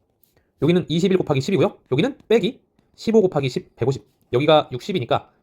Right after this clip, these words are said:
이백이십오랑 더해서 이백팔십오 가지가 나옵니다. 사실 방금 풀이는 조금 멍청하죠, 근데? 보이는 대로 푸니까 이렇게 풀었는데 사실은 이게 초콜릿이랑 사탕 개수의 합이 영 개인 케이스를 빼는 게 훨씬 더 편하죠?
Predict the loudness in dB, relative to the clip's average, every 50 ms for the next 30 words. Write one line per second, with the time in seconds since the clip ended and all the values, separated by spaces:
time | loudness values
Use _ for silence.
0 | _ _ _ -4 0 2 0 0 0 -2 -6 -4 -2 0 0 0 2 2 2 2
1 | 2 2 0 -2 -6 _ _ _ _ _ _ -10 -4 -2 -2 -2 -2 -2 -2 -2
2 | -2 0 -2 -6 -6 -8 _ -2 0 2 2 2 2 0 -2 -2 -4 -6 -10 -18
3 | _ _ _ _ _ _ _ _ _ _ _ _ _ _ _ _ _ _ _ _
4 | _ _ _ _ _ _ _ _ _ _ _ _ _ _ _ _ _ _ _ _
5 | -4 -2 0 0 0 0 0 0 -2 0 0 0 0 0 0 0 0 2 0 0
6 | 0 0 -2 -2 -6 _ _ _ 2 2 4 4 2 2 0 -2 -2 -2 -2 -2
7 | -2 -2 -2 -2 -4 -4 -6 _ _ _ _ _ -4 -2 0 0 2 2 2 2
8 | 2 0 -4 -10 _ -16 -4 0 0 2 2 2 0 -2 0 -2 -2 0 0 0
9 | 0 2 0 0 -2 -2 -4 -6 _ _ _ _ _ _ _ _ _ _ _ _
10 | _ _ _ _ _ _ -2 0 0 2 2 0 0 0 0 0 0 0 2 2
11 | 0 0 2 0 0 2 2 0 0 0 -2 -2 -2 -2 -2 -4 -6 -10